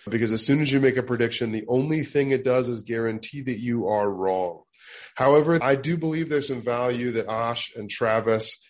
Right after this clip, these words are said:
and maybe I can add here, considering what all is going on. So the question I want to ask is, how is it that each of you are shifting the way that you look at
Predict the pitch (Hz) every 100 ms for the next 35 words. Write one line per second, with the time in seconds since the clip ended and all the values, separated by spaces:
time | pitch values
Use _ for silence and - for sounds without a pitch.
0 | _ 110 113 120 123 117 107 107 107 101
1 | 110 98 107 110 113 117 113 110 104 95
2 | 95 - _ - 135 120 139 147 156 135
3 | 123 120 117 110 107 107 101 95 98 98
4 | 92 107 - 151 156 - 185 170 139 127
5 | 123 123 107 - 98 90 85 - - -
6 | _ - - _ 139 127 120 117 113 -
7 | - _ _ _ _ - 165 180 208 226
8 | 147 139 123 113 117 - _ _ _ -
9 | 123 117 117 - _ - 156 170 196 170
10 | 123 117 123 120 120 117 117 _ 110 110
11 | 110 110 - - 165 160 - 139 131 127
12 | 135 131 _ _ _ 110 117 117 113 123
13 | 135 147 135 120 98 113 110 110 120 135
14 | - 110 104 101 87